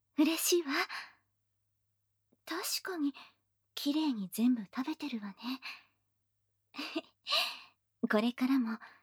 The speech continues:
美味しいご飯を作れるように、頑張りますね。あら、もうこんな時間ですね。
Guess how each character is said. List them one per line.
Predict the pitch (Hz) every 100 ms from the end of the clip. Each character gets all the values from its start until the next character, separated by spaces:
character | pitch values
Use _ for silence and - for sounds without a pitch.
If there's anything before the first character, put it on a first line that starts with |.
| _ _ -
美 | 226
味 | 262
し | - 277
い |
ご | 294
飯 | 311 311 269
を | 190
作 | - - 233
れ | 277
る | 277
よ | 262 214
う |
に、 | 180 - _ _ -
頑 | 247 269
張 | 285
り | 294
ま | 339
す | - 233
ね。 | 359 - - - _ _ _ _ _ _ _ _ _ _ _ _ _ 320 - - _ _ _ _ - - - - _ _ _ _ _ - 453 - - - _ _ _ _ _ _ _ _ _ _ _ -
あ |
ら、 | 311 294 - - - - _ _ _ - 269
も | 269
う | 349 440 -
こ | 359
ん | 320
な | 302
時 | 311
間 | - 320
で | 320
す | 339 302
ね。 | 262 311 311